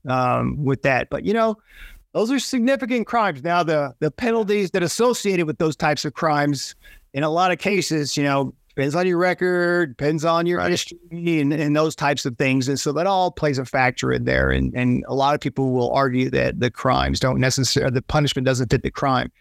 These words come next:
Speaker 1: And in cyber world, it, it seldom does.
Speaker 2: Right, right. Well, I mean, usually it's hard to find these guys. It, 'Cause,
Speaker 1: Yeah.
Speaker 2: so, i-, if,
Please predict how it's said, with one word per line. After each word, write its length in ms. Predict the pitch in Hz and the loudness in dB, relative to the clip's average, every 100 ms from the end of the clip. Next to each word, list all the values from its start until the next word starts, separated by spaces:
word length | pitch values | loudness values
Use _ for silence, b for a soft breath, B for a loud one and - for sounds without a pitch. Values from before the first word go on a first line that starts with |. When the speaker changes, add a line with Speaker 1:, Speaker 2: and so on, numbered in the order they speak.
| _ | _
Speaker 1:
And 140 | - 139 | -2 0
in 100 | 139 | 0
cyber 340 | - 165 147 | 2 2 2
world, 260 | 131 131 135 | 0 0 0
it, 120 | 139 | 2
it 160 | 156 160 _ | 0 0 _
seldom 560 | - - 147 147 131 131 | -12 -2 0 0 -2 0
does. 500 | 135 127 - - - _ - _ | 0 0 -2 -8 -10 _ -20 _
Speaker 2:
Right, 320 | 85 90 85 - _ | 0 2 2 -2 _
right. 280 | - 95 82 _ - | 0 0 0 _ -4
Well, 160 | 139 131 | 0 0
I 120 | 110 | 0
mean, 300 | 98 110 107 | 0 0 0
usually 380 | 110 143 120 110 | 2 2 2 0
it's 140 | 98 | 0
hard 160 | 110 101 | 0 0
to 80 | 82 | 0
find 260 | 107 101 | 0 2
these 140 | 85 - | 0 0
guys. 340 | 69 - - - | 0 0 -4 -4
It, 180 | - 117 - B B B _ | 0 0 -2 B B B _
'Cause, 220 | 180 147 - b b | 2 2 -2 b b
Speaker 1:
Yeah. 60 | |
Speaker 2:
so, 320 | - 156 135 - - | 0 0 0 -4 -2
i-, 180 | - - - | 0 0 -2
if, 360 | 151 143 123 | 0 0 -2